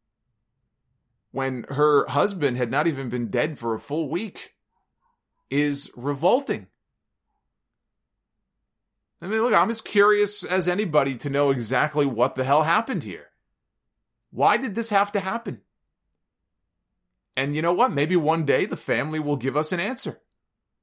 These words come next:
if and when they actually have one. And if they don't, then that is their prerogative.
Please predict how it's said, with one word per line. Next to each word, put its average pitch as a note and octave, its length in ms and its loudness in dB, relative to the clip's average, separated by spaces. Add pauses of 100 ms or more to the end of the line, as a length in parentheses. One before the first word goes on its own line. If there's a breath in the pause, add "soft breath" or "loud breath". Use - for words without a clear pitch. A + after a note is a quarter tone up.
if C3+ 180 -2
and D3+ 160 -4
when D#3 180 0
they D3 140 0
actually E3+ 400 0
have G3 220 0
one. C3 220 -10 (1700)
And A#2+ 100 -2
if C3 140 -2
they C3 140 2
don't, G2+ 460 -4 (420)
then D3+ 400 -4
that E3+ 160 4
is F3 100 0
their F#3 140 2
prerogative. G3 800 0